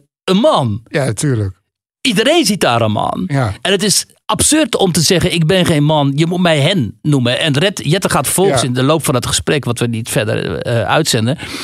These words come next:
Speaker 1: gaat hij hem ook hen noemen.
Speaker 2: Ja.
Speaker 1: Ja, en,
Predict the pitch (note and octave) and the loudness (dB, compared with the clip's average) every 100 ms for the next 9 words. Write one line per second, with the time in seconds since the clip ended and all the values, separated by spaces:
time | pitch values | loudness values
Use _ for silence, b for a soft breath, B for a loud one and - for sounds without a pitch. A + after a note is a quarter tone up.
0 | B B B C3 - - G3+ F#3+ G#3 D3 | B B B -10 -2 -2 2 2 2 2
1 | B2 B3 C#4+ D3 A#2+ G2 G2+ - C#3 B2+ | 2 2 2 0 0 -2 -4 -4 -2 -2
2 | - B - C#3 C#3 B2 A#2+ - D3 D3+ | -4 B -4 0 2 2 0 0 0 -2